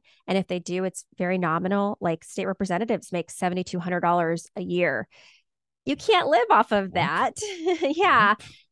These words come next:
Speaker 1: And they're in session every other year from, like, January to May.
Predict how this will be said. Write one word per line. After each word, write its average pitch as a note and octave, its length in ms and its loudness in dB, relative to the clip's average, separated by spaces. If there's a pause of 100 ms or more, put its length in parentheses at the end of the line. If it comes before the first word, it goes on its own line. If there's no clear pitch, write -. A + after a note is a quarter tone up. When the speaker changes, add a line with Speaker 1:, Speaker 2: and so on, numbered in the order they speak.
Speaker 1:
And B3 160 0
they're B3+ 100 2
in C4 80 0
session B3+ 460 -4
every A3+ 320 -2
other C4+ 240 0
year G3+ 560 -4 (380)
from, G3+ 260 -6
like, F#3 320 -2
January G#3 520 -4
to G#3+ 80 -2
May. F#3+ 640 -2